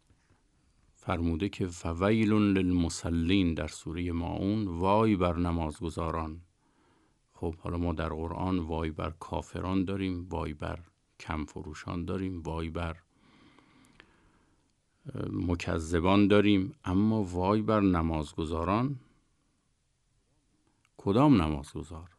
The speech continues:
«الذین هم یراءون»، کسانی که در نماز ریا می‌کنن،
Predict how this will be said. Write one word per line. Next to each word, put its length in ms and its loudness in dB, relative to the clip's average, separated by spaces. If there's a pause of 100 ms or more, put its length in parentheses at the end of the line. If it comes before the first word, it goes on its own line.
(120)
«الذین 600 0
هم 320 -2
یراءون»، 760 -2 (580)
کسانی 500 -4
که 140 -10
در 240 -6
نماز 520 -6 (460)
ریا 380 2
می‌کنن، 560 -2